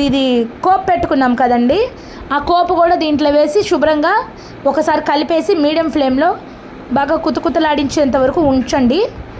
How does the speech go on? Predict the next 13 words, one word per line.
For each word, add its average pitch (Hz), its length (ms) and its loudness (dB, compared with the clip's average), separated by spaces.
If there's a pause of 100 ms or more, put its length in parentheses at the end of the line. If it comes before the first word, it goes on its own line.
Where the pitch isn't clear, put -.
(480)
నీళ్ళైతే 359 540 0 (180)
నేను 349 220 2 (180)
రెండు 311 260 2
టీ 320 160 0
గ్లాసులంతా 294 520 2
పోసానన్నమాట. 240 680 2 (260)
ఇదిగోండి, 220 380 0 (760)
అర 294 160 0
కప్ 285 240 0
అంత 240 140 -2 (100)
నీళ్ళు 320 240 0
వేసుకున్నాను. 247 600 2 (920)
ఇప్పుడు 320 160 0